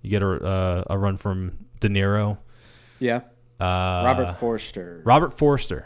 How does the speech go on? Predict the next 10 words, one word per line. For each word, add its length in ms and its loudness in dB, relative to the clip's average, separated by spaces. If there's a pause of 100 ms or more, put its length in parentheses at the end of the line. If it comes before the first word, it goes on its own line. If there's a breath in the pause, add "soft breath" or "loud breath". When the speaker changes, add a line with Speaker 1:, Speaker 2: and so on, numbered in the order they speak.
Speaker 1:
Rice. 460 -2 (280)
Rice, 440 0 (100)
Rice, 300 0
I 60 -2
said. 200 -2
Speaker 2:
Rice. 500 -10
Robert 220 0
Speaker 1:
Rice. 120 -2
Speaker 2:
Forster 360 -2
Rice. 480 -8